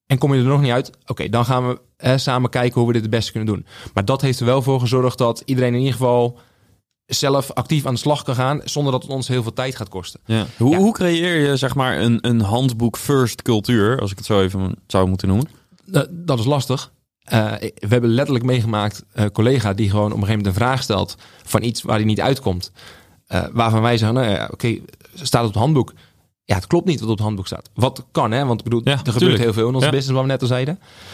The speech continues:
Speaker 1: Dus dan lossen we dat samen op en we zijn klaar. En, eh, we eindigen het gesprek met, nou, oké, kan jij gelijk het handboek aanpassen? Nee, zegt hij. Nee. Hoe bedoel je nee? Ja, daar heb ik nu echt even geen zin in. Dan kan iemand anders toch wel doen. Ja, maar als jij het nu niet doet,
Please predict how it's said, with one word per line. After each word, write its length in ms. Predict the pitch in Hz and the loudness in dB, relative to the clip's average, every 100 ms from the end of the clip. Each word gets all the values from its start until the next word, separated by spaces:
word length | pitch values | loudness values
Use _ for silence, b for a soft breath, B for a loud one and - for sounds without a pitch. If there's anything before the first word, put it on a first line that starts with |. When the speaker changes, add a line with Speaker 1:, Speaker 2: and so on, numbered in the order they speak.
| B B B | B B B
Speaker 1:
Dus 120 | 139 | -2
dan 140 | 151 147 | 2 2
lossen 260 | 165 165 139 | 2 2 -2
we 40 | |
dat 120 | 127 | -2
samen 280 | 143 120 151 | 0 0 0
op 140 | 175 | 0
en 100 | - | 0
we 60 | 113 | 0
zijn 200 | 110 107 | 0 -2
klaar. 360 | 147 160 120 101 | 0 0 0 -2
En, 320 | 110 110 - _ | -2 -4 -6 _
eh, 260 | - 113 104 | -2 0 2
we 60 | 107 | 2
eindigen 280 | 127 123 110 | 2 0 0
het 80 | 104 | -2
gesprek 220 | - 107 | -2 -2
met, 100 | 117 | -2
nou, 160 | 113 | -2
oké, 140 | 87 - - | -6 -12 -6
kan 140 | - 139 | -2 0
jij 100 | 117 | 2
gelijk 180 | 127 113 | 0 0
het 80 | 120 | 2
handboek 280 | 165 147 | 2 0
aanpassen? 480 | 113 107 98 - 98 - _ _ B B B B _ _ | 0 -2 -2 -4 -10 -16 _ _ B B B B _ _
Nee, 200 | - 120 | 0 2
zegt 220 | 170 165 - | 2 -2 -6
hij. 200 | 98 - _ _ _ _ _ _ _ _ _ _ _ | -10 -12 _ _ _ _ _ _ _ _ _ _ _
Nee. 380 | 98 107 123 147 _ _ _ _ _ - | 0 0 0 -8 _ _ _ _ _ -20
Hoe 220 | - - | -4 2
bedoel 180 | 123 147 | 4 4
je 100 | 131 | 2
nee? 140 | 101 | 0
Ja, 120 | - 113 | -2 -2
daar 100 | 113 | -2
heb 80 | |
ik 60 | 113 | -2
nu 80 | 135 | -2
echt 160 | 135 127 | -2 -4
even 200 | 123 123 | -2 0
geen 120 | 120 | 2
zin 140 | 156 | 2
in. 100 | 113 | 0
Dan 80 | 98 | -2
kan 100 | 127 | 0
iemand 180 | 131 127 | 0 0
anders 180 | 151 139 | 0 0
toch 80 | 107 | 0
wel 100 | 101 | 0
doen. 240 | 131 - B B B | -2 -6 B B B
Ja, 120 | B 117 | B 2
maar 120 | 117 | 2
als 160 | - | -2
jij 180 | 110 165 | 0 2
het 80 | 160 | 2
nu 100 | 127 | 2
niet 140 | 127 139 | 2 2
doet, 320 | 147 147 | 2 0